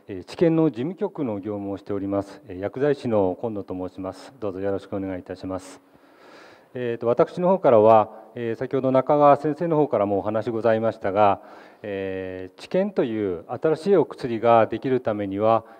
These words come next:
えー、欠かせないシステム、えー、こちらについて少しご紹介をさせていただきたいと思います。えー、テーマとしては、治験ってなんだろう、お薬ができるにはです。えー、まず、あの、お薬、えーと、治験のお話をさせていただく前に、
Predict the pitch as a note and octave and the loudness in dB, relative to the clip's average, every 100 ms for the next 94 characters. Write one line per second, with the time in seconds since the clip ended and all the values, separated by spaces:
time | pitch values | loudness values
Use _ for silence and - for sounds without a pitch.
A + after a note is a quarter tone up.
0 | - G2 F#2 A2+ E3+ F3+ E3 D3+ D3 - | -14 -12 -8 -6 -4 -4 0 0 0 -4
1 | D3 - G#2+ F2 F2 - - B2+ D3 F3+ | -12 -6 -6 -6 -12 -18 -12 -12 -6 -4
2 | E3+ - F3+ - A2+ F#2+ B2+ G2+ G2+ F#2+ | -4 -4 -4 2 2 2 -6 -8 -6 -6
3 | F2+ G#2+ A2 G2+ G2+ G2+ G2+ - G2+ G#2 | -4 -4 0 0 0 -2 -6 -6 -8 -6
4 | G2 - G#2 G2 C#3+ A2+ F#2+ F2 - - | -6 -4 -6 0 0 0 0 -4 -8 -16
5 | - _ _ _ _ - - - - A#2 | -20 _ _ _ _ -20 -20 -20 -12 -4
6 | G#2+ G#2+ - E3+ C#3+ B2 - D#3+ B2+ A2+ | -4 -4 -2 2 2 0 0 4 4 4
7 | - - B2+ B2+ B2 B2 A#2 G#2 F#2+ F2+ | -2 -2 -2 0 0 2 2 0 0 -2
8 | - - G2+ A2 C3 G2+ G2 E2 D#2+ D2+ | -6 -6 -4 -4 -6 -6 -10 -12 -16 -20
9 | D2+ - - - _ _ - - - - | -20 -20 -20 -20 _ _ -20 -20 -20 -20
10 | - - - - - - - - _ D#3 | -20 -20 -20 -20 -20 -20 -20 -20 _ -2
11 | E3+ D#3+ C#3+ C3 B2 A#2+ A#2 - - F#3+ | 0 6 6 6 4 4 2 -2 -8 -8
12 | D#3 A#2+ G#2+ G2+ A2 G2+ G#2 - F3+ F3+ | -6 -6 -6 -6 -6 -6 -8 0 4 6
13 | F3 F3+ F3 F#3 E3 D#3 - F3 F3 E3+ | 6 6 4 2 0 -4 -8 -2 0 2
14 | F3+ F#3+ C#3+ A2 A2 G#2+ | 4 4 4 2 -2 -6